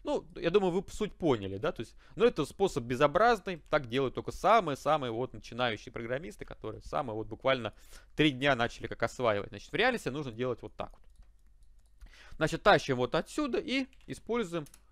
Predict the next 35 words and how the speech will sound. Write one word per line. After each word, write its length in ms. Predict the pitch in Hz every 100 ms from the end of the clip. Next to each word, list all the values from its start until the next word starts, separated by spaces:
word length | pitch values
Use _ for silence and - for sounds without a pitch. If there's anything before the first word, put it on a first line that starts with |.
| _ _ - -
знакомую 560 | 156 151 170 117 110
нам 160 | 104 107
функцию 540 | 247 247 - 170 156 -
select. 520 | - 147 127 - - - - - _ - - - - - -
А, 160 | 117
в 80 | 117
качестве 560 | - - 135 - 123 95 - - - - - _ -
индекса 440 | 185 170 120 - 135
мы 100 | 151
подаём 320 | - 131 113
туда 140 | 107
булевое 440 | 120 135 104 98 101
значение. 600 | 165 - 302 277 269 233 - - - -
И 60 | 190
дальше, 320 | 269 311 -
собственно, 400 | - 202 - 170
если 440 | 156 196 165 135 135
у 180 | 151
нас 280 | 156 120 104
значение 840 | 117 139 147 - 131 107 101 98 - _ -
true, 220 | 262 285
то 100 | 175
есть 100 | 147
если 220 | 139 151
из, 340 | - 165 - - - - - -
э, 60 |
left, 520 | 120 131 147 - - - - -
тогда 220 | 143 220
я 100 | 240
выбираю 460 | 139 120 131 180 151
вот 60 | 147
этот 200 | 123 117
вот 180 | 123
foot 260 | - 170 -
L. 240 | 113 98